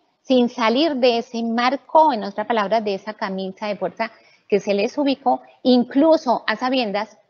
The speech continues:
de que de pronto pueden ir contra algún principio constitucional, por la misma, por la misma que,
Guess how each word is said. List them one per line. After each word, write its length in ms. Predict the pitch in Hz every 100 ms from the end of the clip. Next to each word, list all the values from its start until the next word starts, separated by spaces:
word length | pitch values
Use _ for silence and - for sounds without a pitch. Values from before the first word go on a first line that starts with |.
| -
de 140 | 220
que 100 | 226
de 140 | 202 202
pronto 420 | 214 226 220 247
pueden 320 | 247 233 233
ir 220 | 226 226
contra 420 | - 226 214 208 226
algún 380 | - 196 190
principio 520 | 190 202 208 190 208 -
constitucional, 880 | 196 180 - 175 170 170 160 139 - _ _ _ _ -
por 180 | 220 208
la 200 | 202 196
misma, 1120 | 208 220 214 226 233 226 214 190 175 165 -
por 160 | 202 190
la 140 | 175
misma 420 | 185 185 214 226
que, 320 | - 302 392